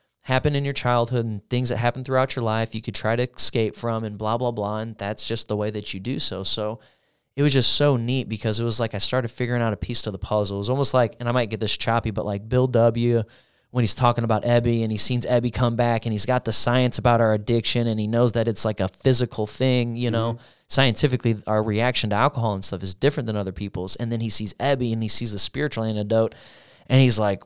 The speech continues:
Speaker 1: "Whoa, let's merge these two things together." And guess what
Speaker 2: Mm-hmm.
Speaker 1: happened? It formed, you know, Alcoholics Anonymous or whatever, and
Speaker 2: Exactly.
Speaker 1: twelve-step meetings and things like
Speaker 2: Right.
Speaker 1: that. So I had a really interesting, you know, moment in my therapy session.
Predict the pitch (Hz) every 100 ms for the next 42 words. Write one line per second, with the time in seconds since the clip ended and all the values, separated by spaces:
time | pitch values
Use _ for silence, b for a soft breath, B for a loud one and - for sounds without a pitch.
0 | - 127 147 101 90 127 - 131 123 110
1 | 123 117 - 117 117 110 101 110 113 107
2 | 101 95 107 107 113 110 110 95 92 92
3 | - 113 110 104 101 - _ _ _ -
4 | 113 98 95 92 _ _ _ _ 107 110
5 | - 113 104 113 147 123 101 107 101 104
6 | 101 107 104 104 104 - 156 139 - 135
7 | 135 131 120 120 131 123 117 104 143 135
8 | - 120 123 127 147 131 127 139 131 123
9 | 131 123 - 127 113 107 113 135 113 120
10 | 143 131 113 120 113 104 - 180 110 98
11 | 110 98 - 98